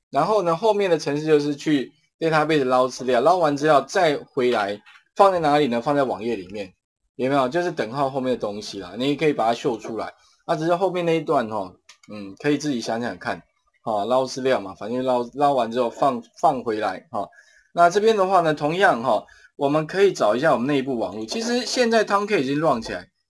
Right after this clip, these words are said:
那所以你如果开浏览器的话，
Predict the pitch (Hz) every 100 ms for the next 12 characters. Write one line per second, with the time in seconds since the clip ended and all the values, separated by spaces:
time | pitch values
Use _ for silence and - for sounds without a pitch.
0 | _ _ - 226 220 226 226 170 139 170
1 | 202 147 - 175 165 160 147 107 - 143
2 | 113 123 98